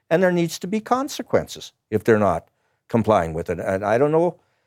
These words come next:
uh, right off the bat what that is. Maybe it's a s-, uh, maybe it's a, a, a complaint to the Commission on Judicial Discipline, I know. But my point is this, John, uh, what you were saying is, I, I think, I don't know if it's the opposite, but, "Oh, geez, they work so hard, they put in a lot of hours." Well,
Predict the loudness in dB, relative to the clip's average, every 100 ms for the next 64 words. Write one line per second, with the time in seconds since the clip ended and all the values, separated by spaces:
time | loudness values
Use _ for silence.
0 | _ _ -12 -8 0 2 4 2 2 2
1 | 2 0 2 2 2 -2 -2 0 2 2
2 | 2 0 -8 -2 0 0 0 0 0 -4
3 | -4 -2 -2 0 0 0 0 -2 -2 -6
4 | -2 -4 -6 -10 -8 -6 -6 -6 -8 -8
5 | -8 -8 -8 -8 -10 -10 -8 -6 -6 -8
6 | -12 _ _ _ _ -2 2 4 2 0
7 | 0 2 2 0 -2 -2 -2 -4 -4 -8
8 | _ -6 -2 -4 -2 -4 -2 0 2 0
9 | -2 -10 _ _ _ _ -2 2 0 2
10 | -2 -2 _ _ _ -2 0 2 2 0
11 | -6 -8 -8 0 0 0 -2 -8 -8 _
12 | _ _ _ _ -4 0 4 4 6 4
13 | 4 0 -2 -2 0 0 2 0 0 -4
14 | -4 -2 0 2 4 2 -2 -10 -8 -4
15 | -4 -2 -2 0 0 -2 -4 -6 -6 -6